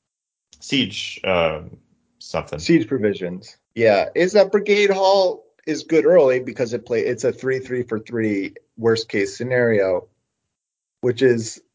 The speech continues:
Speaker 2: a great stat line. <laughs>
Speaker 1: Yeah, yeah, it's totally fine.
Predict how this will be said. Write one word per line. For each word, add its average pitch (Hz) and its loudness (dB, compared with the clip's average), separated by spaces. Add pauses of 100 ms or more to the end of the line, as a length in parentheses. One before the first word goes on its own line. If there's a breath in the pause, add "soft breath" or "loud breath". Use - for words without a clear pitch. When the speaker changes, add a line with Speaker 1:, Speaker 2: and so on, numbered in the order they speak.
(100)
Speaker 2:
a 113 0 (640)
great 143 2
stat - -4
line. - -6
<laughs> - -20 (960 soft breath)
Speaker 1:
Yeah, 123 0 (480)
yeah, 110 0
it's - -12
totally 104 0
fine. 98 -4